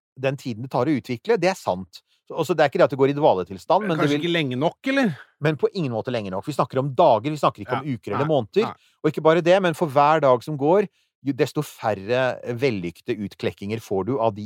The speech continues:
Speaker 1: eggene. Så var det da noen som hadde forsøkt å fryse ned, men da skjer, altså, det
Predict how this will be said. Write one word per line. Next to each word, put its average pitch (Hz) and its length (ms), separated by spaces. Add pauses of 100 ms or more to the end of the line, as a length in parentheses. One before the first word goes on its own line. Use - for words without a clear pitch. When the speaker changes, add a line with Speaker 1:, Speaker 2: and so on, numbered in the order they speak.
Speaker 1:
eggene. 123 380 (760)
Så 220 240
var 202 80
det 185 80
da 165 80
noen 135 140
som 123 100
hadde 117 80
forsøkt 113 300
å - 20
fryse 156 380
ned, 160 160
men 147 100
da 127 140 (100)
skjer, 90 220 (100)
altså, 104 160
det 107 160